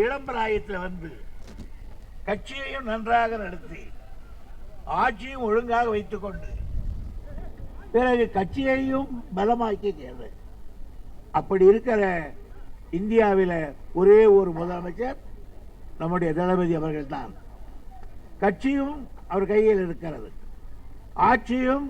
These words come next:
அவர் கைக்குள் இருக்கிறது. ஆகையினால் இது தமிழ்நாடும் அவர் கையில் இருக்கிறது. இப்படி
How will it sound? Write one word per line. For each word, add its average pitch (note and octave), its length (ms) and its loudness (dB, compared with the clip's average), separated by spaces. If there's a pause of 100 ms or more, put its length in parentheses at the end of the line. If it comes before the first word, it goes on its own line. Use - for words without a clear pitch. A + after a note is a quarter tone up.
அவர் E3+ 220 -4
கைக்குள் F3+ 440 0
இருக்கிறது. - 420 -12 (1900)
ஆகையினால் G3 580 4 (920)
இது G3+ 80 10 (120)
தமிழ்நாடும் A#3 520 8
அவர் F3+ 180 4
கையில் F#3+ 260 8
இருக்கிறது. - 400 -8 (880)
இப்படி G#3 360 8